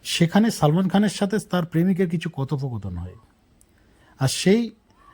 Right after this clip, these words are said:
মানে ডায়লগ বাজির সময় যে প্রেমিক ওরফ, আহ,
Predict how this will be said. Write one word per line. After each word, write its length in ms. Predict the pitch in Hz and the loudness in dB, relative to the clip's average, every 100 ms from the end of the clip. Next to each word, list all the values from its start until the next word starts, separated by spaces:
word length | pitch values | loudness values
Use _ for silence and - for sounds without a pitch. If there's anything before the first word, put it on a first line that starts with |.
| _ _ _ _ - - | _ _ _ _ -18 0
মানে 340 | 147 156 151 - 120 | 4 6 4 2 0
ডায়লগ 440 | 113 135 196 220 | 4 4 4 2
বাজির 220 | 180 175 | 2 2
সময় 440 | 180 - 120 117 170 _ - - _ _ _ _ _ _ _ 117 | 0 -4 -4 -6 -12 _ -20 -20 _ _ _ _ _ _ _ -4
যে 380 | 110 139 135 - - | 2 4 2 -4 2
প্রেমিক 440 | 151 202 208 - - _ _ _ _ _ _ _ | 4 4 2 -6 -20 _ _ _ _ _ _ _
ওরফ, 300 | 147 165 | 2 2
আহ, 60 | - | -2